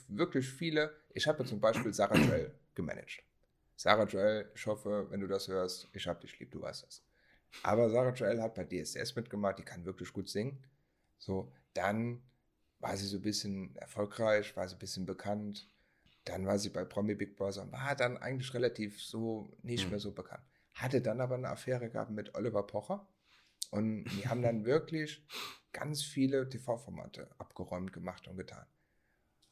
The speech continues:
Speaker 1: Aber ich sag ja, ich bin eine Künstleragentur und das ist auch eine Kunst, den Leuten so viel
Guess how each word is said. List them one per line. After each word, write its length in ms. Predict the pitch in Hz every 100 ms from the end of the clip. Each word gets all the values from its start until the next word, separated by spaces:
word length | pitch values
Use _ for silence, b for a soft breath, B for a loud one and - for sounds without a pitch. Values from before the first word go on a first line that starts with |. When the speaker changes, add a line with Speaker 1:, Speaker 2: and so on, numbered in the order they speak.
| _ _ -
Speaker 1:
Aber 580 | - - 143 170 165 - _ _
ich 380 | 104 110 - - - _ _ _ _ _ _ _
sag 280 | - 104 -
ja, 80 | 123
ich 100 | -
bin 140 | 113
eine 180 | 95 90
Künstleragentur 1040 | - 110 113 - - 151 151 165 170 170 -
und 180 | - 98
das 160 | 104 -
ist 360 | - 196 - -
auch 280 | - 135 -
eine 200 | 95 95
Kunst, 720 | - - 123 220 277 - - _ _ _ _ _ _ B B -
den 200 | 104 101
Leuten 760 | 98 110 156 - 90 104 202 _ _ _ _ _ _ _ _ _ _ _ _ -
so 360 | 101 107 190
viel 600 | 226 - 175 185 185 185